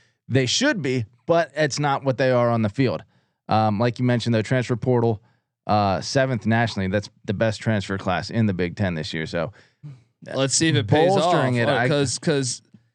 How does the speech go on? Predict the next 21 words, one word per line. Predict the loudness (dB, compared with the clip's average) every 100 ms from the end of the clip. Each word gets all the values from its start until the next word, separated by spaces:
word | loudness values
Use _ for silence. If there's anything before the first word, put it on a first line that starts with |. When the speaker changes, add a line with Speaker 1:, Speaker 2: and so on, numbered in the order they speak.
| _
Speaker 2:
that's | -2 -2 -2
what's | -2
interesting | 0 0 -4 -4 -6 -8 -8
is | -4 -4 -2
even | -2 0 0
though | 0 0
I, | -2 -2
I | 0 0
was | 2
a | 2
little | 2 0
surprised, | -4 -2 0 2 0 -2
even | -2 2
though | 2 2
I, | 0 -4 -8 _ _
apparently | -2 0 0 -4 -4 -4
Narduzzi | -2 0 2 2 0 0
and | 0
Whipple | -2 -2
did | -4 -2
not, | -4